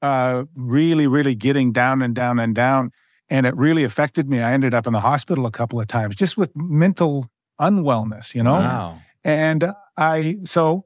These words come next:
Speaker 1: with that, I decided that, uh, I've always kinda leaned into Buddhism a little bit, but I really leaned into it this time because I knew that it was the only kinda island that I could go and,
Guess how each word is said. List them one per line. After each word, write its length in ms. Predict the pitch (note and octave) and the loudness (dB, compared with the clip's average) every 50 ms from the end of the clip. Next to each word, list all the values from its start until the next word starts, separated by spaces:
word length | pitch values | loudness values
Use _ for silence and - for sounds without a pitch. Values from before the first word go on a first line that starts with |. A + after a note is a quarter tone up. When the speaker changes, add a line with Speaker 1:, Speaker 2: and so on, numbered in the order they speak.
| _ - | _ -10
Speaker 1:
with 360 | - C#3 D#3+ G3 G3+ - - | -4 0 2 2 0 0 -2
that, 420 | E3 F3+ D#3+ C#3 C3 C3 C3 C3+ - - | 0 2 2 2 2 0 -4 -6 -6 -2
I 200 | D#3 C3+ C#3 C#3+ | 0 0 0 0
decided 560 | C3+ C3+ B2 - D#3 D3+ D3 C3+ C#3+ C#3 B2 | 0 -2 -4 0 2 2 2 2 -2 -4 -2
that, 300 | A#2+ C3 C3 C3 B2+ - | 0 0 0 0 -2 -4
uh, 440 | C#3 C#3 C3 B2+ B2+ B2+ B2+ C3+ D3+ D#3+ _ _ _ _ - | -2 -2 0 0 -2 -2 -4 -6 -8 -12 _ _ _ _ -6
I've 260 | - E3+ F#3+ F#3 F3 | -2 -2 0 0 -2
always 400 | G#3+ A3 F3+ F3 F#3 F#3+ F3+ - | -2 0 0 2 2 2 0 -2
kinda 520 | - - - - - - E3+ F#3 F#3+ F3 F#3 | -6 -14 -12 -4 -2 0 0 2 2 0 0
leaned 280 | F#3 F#3+ F#3+ F#3+ F#3 | 0 0 0 2 0
into 160 | F#3 F3+ F3+ E3+ | 0 -2 -2 -2
Buddhism 440 | D3 E3+ F3 F3 F#3 E3+ F3 F3 | 0 0 0 0 0 0 0 0
a 60 | E3+ E3 | 0 0
little 180 | E3+ F3 F#3 | 0 -2 -2
bit, 240 | E3+ G3 G#3 A3 G#3+ _ _ _ _ _ _ _ _ _ _ _ _ _ _ _ - | -2 -2 -2 -4 -4 _ _ _ _ _ _ _ _ _ _ _ _ _ _ _ 2
but 220 | D3 C#3+ C#3+ C#3 | 2 2 2 0
I 100 | C#3 C#3 | 0 0
really 340 | C3+ B2 D3 D3+ D3+ D3 C3 | 0 2 2 2 2 2 2
leaned 300 | B2 C#3 C3+ A#2+ A2 D3 | 2 2 2 2 0 0
into 260 | C#3 C3 A2+ A#2+ C3 | -2 -2 0 0 -2
it 100 | B2+ B2 | 0 0
this 160 | C3+ A#2+ - - | -2 -4 -4 -2
time 180 | - C3 B2 A#2+ | -2 -2 0 0
because 220 | B2 G#2+ A2+ G#2 | 0 -2 0 0
I 80 | A#2+ A#2 | 2 2
knew 200 | B2 C3+ C3+ B2+ | 4 4 2 2
that 80 | A#2+ C#3 | 2 0
it 40 | |
was 140 | C3 A2+ G#2 | 0 0 0
the 80 | A2+ B2+ | 2 2
only 300 | B2 B2+ A#2+ A2+ G#2+ G2+ - | 2 4 2 2 0 -2 -2
kinda 380 | - C3+ B2 A#2 A2 - - _ _ _ _ _ _ _ _ _ _ _ - - | 0 0 0 0 0 -4 -8 _ _ _ _ _ _ _ _ _ _ _ -4 0
island 440 | B2 C#3 C#3+ C#3+ C3+ B2 A2+ G#2+ | 0 2 2 0 -2 -4 -4 -4
that 140 | G#2+ A2 G#2+ | -4 -4 -2
I 80 | A#2 A2 | -2 -4
could 160 | - B2 A2 | -4 -2 0
go 260 | B2 B2 B2 A#2+ A#2+ | 2 2 2 2 2
and, 200 | A2+ G#2+ G#2 G2 | 0 -2 -4 -8